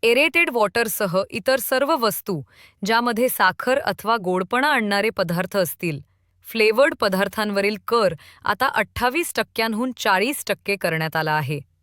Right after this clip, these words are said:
पाप गटातील वस्तू आणि आलिशान वस्तूंसाठी एक नवीन चाळीस टक्के स्लॅब तयार करण्यात आला आहे. त्यामुळे सिगारेट, महागडी दारू आणि हाय एंड कारसाठी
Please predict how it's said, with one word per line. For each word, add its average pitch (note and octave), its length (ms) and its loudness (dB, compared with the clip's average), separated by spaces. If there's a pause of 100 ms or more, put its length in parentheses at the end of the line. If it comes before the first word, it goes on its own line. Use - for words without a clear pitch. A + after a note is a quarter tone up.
(140)
पाप G#3+ 300 2
गटातील B3+ 540 0
वस्तू G3 480 -4 (300)
आणि A3+ 300 0
आलिशान B3+ 520 0
वस्तूंसाठी A3 880 -2
एक C4 200 -2
नवीन A3 440 0 (420)
चाळीस C4+ 520 0
टक्के A3+ 320 -2
स्लॅब F#3+ 420 0 (140)
तयार F3 260 0
करण्यात D#3+ 380 -4
आला D#3 160 -2
आहे. D3+ 300 -4 (440)
त्यामुळे G3+ 460 2 (360)
सिगारेट, G#3 680 0 (280)
महागडी G#3+ 500 0
दारू F#3+ 380 2 (320)
आणि A3+ 220 0
हाय G3 300 0
एंड D4 240 2
कारसाठी G3+ 680 0